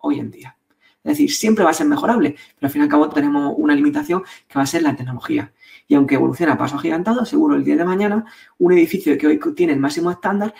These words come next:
el día de mañana se quedará atrás, por decirlo así, porque la tecnología, al fin y al cabo, es la herramienta que nos ayuda y la que nos marca hacia dónde vamos. ¿Qué podemos hacer con ese modelo para sacarlo del cajón una vez que ha acabado la fase de diseño y construcción?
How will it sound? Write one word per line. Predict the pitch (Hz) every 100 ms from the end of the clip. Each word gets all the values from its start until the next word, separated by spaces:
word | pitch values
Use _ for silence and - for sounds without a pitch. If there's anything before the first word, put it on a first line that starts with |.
| -
el | - 151
día |
de | 165
mañana | 180 175 185 202 -
se | - 151
quedará | 147 135 123
atrás, | 123 127
por | 139
decirlo | 131 135 131
así, | 247 240 - _
porque | - 294 -
la | -
tecnología, | - 139 277
al | 311
fin | 330
y |
al | -
cabo, | 330 320 359 -
es | 160 160 -
la | 294
herramienta | 262 262 269 285
que |
nos | 143
ayuda | 302 359 -
y | -
la | 135
que | -
nos | 127
marca | 135 -
hacia | 139 -
dónde | -
vamos. | - - 123 _ _ _ - - - - _ _ _ _ _ _ _ - _
¿Qué | - 226
podemos | 233 226
hacer | 226
con | 208 202
ese | 202
modelo | 196 196 196
para | 185
sacarlo | 180 180 175
del | 175
cajón | 165 156 175
una | 160
vez | 160
que | 160
ha |
acabado | 160 151 151
la | 147
fase | 160 151
de | 143
diseño | 147 151
y | 147
construcción? | 151 156 151 220 147